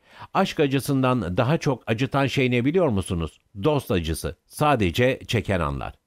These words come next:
Türkiye'de yaşarken insanın kendisine İngilizce takma isim seçmesi ne anlama geliyor?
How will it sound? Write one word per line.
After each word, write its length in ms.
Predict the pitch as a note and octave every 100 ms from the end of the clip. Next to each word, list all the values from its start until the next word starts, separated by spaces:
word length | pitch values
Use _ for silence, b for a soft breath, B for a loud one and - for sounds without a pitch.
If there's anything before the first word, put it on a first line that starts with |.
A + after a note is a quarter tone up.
| _ b b b -
Türkiye'de 440 | G#3+ - G2+ D#2+
yaşarken 560 | E2+ F2+ B2 E2 C#2+ D2
insanın 480 | A2+ B2 G#2 E2+ F#2+
kendisine 640 | G#2+ G#2 G#2 G2+ G#2+ F#2+ -
İngilizce 580 | A#2 B2 D3+ D3+ A#2+
takma 400 | G2+ G#2 F#2 D#3+
isim 300 | E3 C3+ A#2
seçmesi 580 | G2 C3 B2 A#2 G#2 C#3+
ne 80 | B2+
anlama 360 | A#2 F2+ D#2+ D#2
geliyor? 380 | D2+ D#2 C2